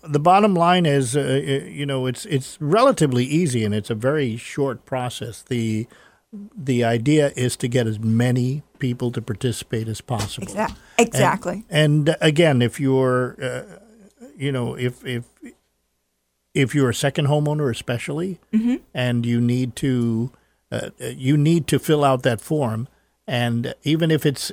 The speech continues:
Speaker 1: if it's a zero, if you are not present at, at that residence on the first of April,
Speaker 2: Right.
Speaker 1: um, that is helpful to, to Sullivan County.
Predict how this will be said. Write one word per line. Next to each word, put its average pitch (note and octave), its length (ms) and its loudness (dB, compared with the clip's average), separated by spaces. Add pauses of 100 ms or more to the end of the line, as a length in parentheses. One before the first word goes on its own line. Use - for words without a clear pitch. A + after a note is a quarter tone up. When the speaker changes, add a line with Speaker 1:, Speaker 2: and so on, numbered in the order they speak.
Speaker 1:
if D3 220 0
it's D3 180 2
a C3 80 4
zero, A#2 400 2
if - 160 -8
you B2 100 0
are A#2 80 2
not C3 300 0
present C3+ 460 -2
at, C3 260 -2
at B2+ 200 -2
that C#3 200 0
residence A#2+ 560 -2
on G#2+ 160 -4
the G#2+ 60 -6
first - 320 -4
of A2+ 80 -4
April, B2 440 -4 (240)
Speaker 2:
Right. - 220 -6
Speaker 1:
um, A2+ 460 -2 (180)
that C3+ 280 2
is B2+ 220 -2
helpful D3 360 -2
to, A2+ 400 -10
to A#2 440 -6 (240)
Sullivan B2+ 440 -2
County. C#3+ 420 -4